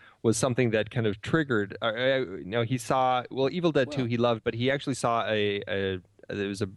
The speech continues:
Speaker 1: a
Speaker 2: Well,
Speaker 1: B B C.
Speaker 2: look at, look at Army of Darkness, a Sam Raimi film with Bill Pope cinematography, and he
Speaker 1: Yeah,
Speaker 2: gets
Speaker 1: yeah.
Speaker 2: Bill Pope, uh,
Speaker 1: Well
Speaker 2: uh, you know, on, on his film.
Speaker 1: Yeah, it, and he had seen a, a B B C documentary about Sam Raimi and the filmmaker and kind of how he made his stuff.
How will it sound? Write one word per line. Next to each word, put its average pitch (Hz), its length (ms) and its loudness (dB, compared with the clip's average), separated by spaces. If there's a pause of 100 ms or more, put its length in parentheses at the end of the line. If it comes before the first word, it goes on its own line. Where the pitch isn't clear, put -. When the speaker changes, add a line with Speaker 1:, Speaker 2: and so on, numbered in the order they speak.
(120)
Speaker 1:
a 95 100 -2
Speaker 2:
Well, 247 220 4
Speaker 1:
B 226 80 4
B 233 60 2
C. 262 100 -4
Speaker 2:
look 240 80 0
at, 214 240 -4
look 233 160 0
at 240 120 -2
Army 233 240 -2
of 226 80 -4
Darkness, 240 540 -4
a 139 40 -6
Sam 202 280 0
Raimi 190 260 0
film 156 160 -2
with 123 240 -2
Bill 165 180 2
Pope 147 300 -4
cinematography, 156 840 -6
and 127 120 -4
he 180 80 0
Speaker 1:
Yeah, 202 80 2
Speaker 2:
gets 214 180 2
Speaker 1:
yeah. 156 120 2
Speaker 2:
Bill 175 200 4
Pope, 214 480 -2 (640)
uh, 190 300 -4
Speaker 1:
Well 165 200 4
Speaker 2:
uh, - 220 -18
you 190 180 -8
know, 156 260 -6
on, 160 240 -10
on 170 180 -6
his 180 180 -6
film. 302 320 -14 (300)
Speaker 1:
Yeah, 214 220 0
it, 123 280 0
and 135 180 2
he 185 220 -2
had 160 180 4
seen 175 440 2
a, 110 280 2
a 107 140 2 (220)
B 127 140 2
B 123 160 -2
C 113 320 0
documentary 104 760 -2
about 98 500 -2 (200)
Sam 104 340 -2
Raimi 135 320 2
and 101 100 -2
the - 60 -4
filmmaker 113 580 0
and 95 100 -6
kind 113 200 -2
of 98 80 -4
how 110 240 -2
he 110 120 -4
made 104 260 -2
his 98 140 -6
stuff. 143 300 -2